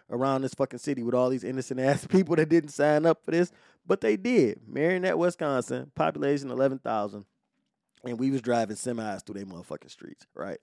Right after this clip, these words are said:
So, you know, like I say, day four, we on the motherfucking freeway, and I'm on that motherfucker, and I'm, I'm like,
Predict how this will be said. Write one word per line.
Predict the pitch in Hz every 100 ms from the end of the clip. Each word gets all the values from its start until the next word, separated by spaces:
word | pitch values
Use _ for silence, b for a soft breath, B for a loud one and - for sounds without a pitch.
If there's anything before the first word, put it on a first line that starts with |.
| _ _ _ _ _
So, | - 165 156 135 b b b b b _ _
you | 160
know, | 143 127
like | 143 156
I |
say, | 165 147
day | 127 160
four, | - 196
we | 170 185
on | 156
the |
motherfucking | 143 131 127 - 120
freeway, | 185 196 147 107 -
and | 117
I'm | 143 180
on | 160
that | 147
motherfucker, | 131 143 127 135 131 -
and | 110
I'm, | 131 156 147 - _ _ _ _ _ _ -
I'm | 160 160
like, | 123 110 82